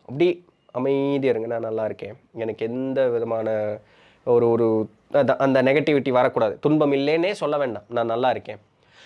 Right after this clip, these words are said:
இறை அனுக்கிரகம் முழுக்க முழுக்க என்கிட்ட இருக்கு. நான் வந்து ஒரு சக்தி சொரூபமாவே நான் இருக்கேன்." So இந்த மாதிரி பாசிட்டிவான அந்த வார்த்தைகளை சொல்லி நீங்க உங்களை சாந்தப்படுத்தி அமைதிப்படுத்திட்டு பேசாம படுங்க அப்படியே.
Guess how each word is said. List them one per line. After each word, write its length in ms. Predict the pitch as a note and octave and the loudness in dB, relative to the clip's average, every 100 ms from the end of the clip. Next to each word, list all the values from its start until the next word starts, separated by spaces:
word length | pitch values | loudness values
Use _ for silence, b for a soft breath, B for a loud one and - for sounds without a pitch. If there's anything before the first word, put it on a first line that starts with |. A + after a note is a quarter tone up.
| b | b
இறை 280 | C#3 D3 E3 | 0 2 2
அனுக்கிரகம் 520 | C#3+ D3 C#3+ C3+ D#3 | 2 0 -2 -2 -2
முழுக்க 380 | C#3 E3 G3 G#3 | 0 0 0 0
முழுக்க 380 | F#3+ F#3+ G3 F3+ | 0 -2 -2 -4
என்கிட்ட 320 | C#3+ B2+ A#2+ | -4 -6 -6
இருக்கு. 300 | A2 G2+ - _ _ _ _ _ | -8 -12 -18 _ _ _ _ _
நான் 160 | C3+ C#3 | -2 0
வந்து 460 | C#3 E3+ E3+ C3 | 0 0 0 0
ஒரு 140 | A#2+ B2 | -2 -2
சக்தி 380 | - C#3+ - F3+ | -2 -2 -2 -2
சொரூபமாவே 600 | D#3+ D#3 D3+ C#3+ C#3 D3+ | 0 2 2 0 0 -2
நான் 180 | C#3+ A2+ | -4 -4
இருக்கேன்." 320 | A2 A2 D#3+ - _ _ b b | -6 -8 -14 -20 _ _ b b
So 180 | - G#3 | -2 2
இந்த 220 | G3+ G#3+ | 4 2
மாதிரி 220 | A#3 A3 - | 0 -2 -2
பாசிட்டிவான 580 | A3+ A#3+ A3+ G#3+ G3 G3 | -12 -8 -6 -4 -4 -4
அந்த 220 | F#3 D#3 | -2 -2
வார்த்தைகளை 440 | D3 D3+ D#3 C#3 | -2 -4 -4 -4
சொல்லி 460 | B2 B2+ B2 F3+ - B B B | -6 -6 -4 -4 -8 B B B
நீங்க 200 | E3 E3+ | 2 4
உங்களை 220 | D#3 D3 - | 4 0 0
சாந்தப்படுத்தி 640 | E3 G3+ E3 C#3 C#3 C3 | -4 -4 -4 -4 -4 -6
அமைதிப்படுத்திட்டு 580 | C3+ D3 B2+ G#2+ G#2 G#2 | -4 -6 -8 -10 -10 -12
பேசாம 460 | A#2 A#2 B2+ C#3 C#3 | -8 -4 -4 -4 -4
படுங்க 180 | G2+ G2+ | -6 -8
அப்படியே. 280 | G2+ G2 | -10 -12